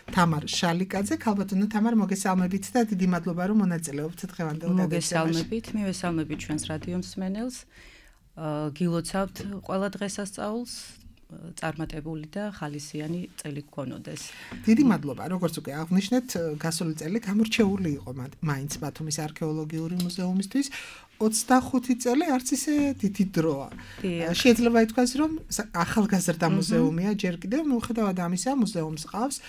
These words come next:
Speaker 1: თავისი აუდიტორია, როგორც, მ, ადგილობრივი მოსახლეობა,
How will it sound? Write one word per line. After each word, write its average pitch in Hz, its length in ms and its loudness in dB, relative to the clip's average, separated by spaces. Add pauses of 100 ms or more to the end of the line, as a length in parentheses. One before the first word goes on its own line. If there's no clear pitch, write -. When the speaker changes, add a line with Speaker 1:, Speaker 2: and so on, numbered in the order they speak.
(160)
Speaker 1:
თავისი 214 340 -2
აუდიტორია, 165 720 0 (340)
როგორც, 165 420 0 (100)
მ, 143 1200 -6
ადგილობრივი 185 680 4
მოსახლეობა, 220 840 2